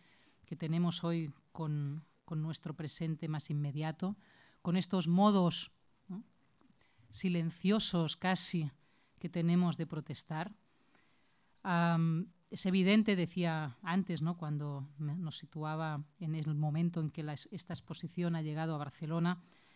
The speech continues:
es evidente que la expresión o las expresiones de protesta hoy, las expresiones realmente que impugnan la realidad,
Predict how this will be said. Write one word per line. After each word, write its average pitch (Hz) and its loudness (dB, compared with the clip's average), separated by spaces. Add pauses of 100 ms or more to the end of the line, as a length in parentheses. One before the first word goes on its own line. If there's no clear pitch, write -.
(120)
es - -6
evidente 190 4
que 190 -4
la 165 0
expresión 190 -2
o 202 -6
las 143 -4
expresiones 180 -2
de 147 -4
protesta 156 -6
hoy, 160 -2 (500)
las 139 -8
expresiones 165 -4
realmente 165 -2
que 170 -8
impugnan 170 0
la 147 -4
realidad, 147 -6